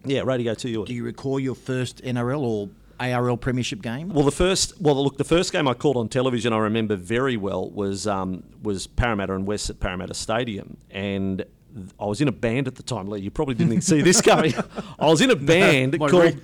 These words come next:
Speaker 2: my research has missed that
Speaker 1: so,
Speaker 2: one.
Speaker 1: so I was in a band called One hundred Dead Marines, and we had a, a
Speaker 2: Yeah.
Speaker 1: gig up at Broadway the night before, just remember forgetting the name of the pub that we had,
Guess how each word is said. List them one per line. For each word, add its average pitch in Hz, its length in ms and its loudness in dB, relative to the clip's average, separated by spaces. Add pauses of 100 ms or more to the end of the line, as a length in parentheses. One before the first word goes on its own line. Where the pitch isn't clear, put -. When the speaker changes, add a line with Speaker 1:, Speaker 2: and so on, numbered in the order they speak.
Speaker 2:
my 135 100 -2
research 156 460 0
has 113 160 -8
missed 147 180 -6
that 165 140 2
Speaker 1:
so, 180 100 2
Speaker 2:
one. 190 220 6
Speaker 1:
so 196 120 6
I 190 60 8
was 190 80 6
in 262 80 2
a 269 60 4
band 208 260 4
called 175 220 6
One 160 160 4
hundred 160 340 2
Dead 139 160 4
Marines, 135 560 0
and 131 260 -2
we 139 140 0
had 214 160 0
a, 233 80 2 (160)
a - 20 -2
Speaker 2:
Yeah. 110 180 -4
Speaker 1:
gig 139 360 2
up 127 220 -2
at 117 100 0
Broadway 117 880 -2
the 117 200 -4
night 127 160 -2
before, 143 240 -6
just 139 180 -8
remember 107 240 -4
forgetting 110 360 -6
the 98 60 -4
name 107 280 -2
of 92 60 -6
the 98 60 -12
pub 151 360 -6
that 123 80 -4
we 107 160 -6
had, 135 240 -2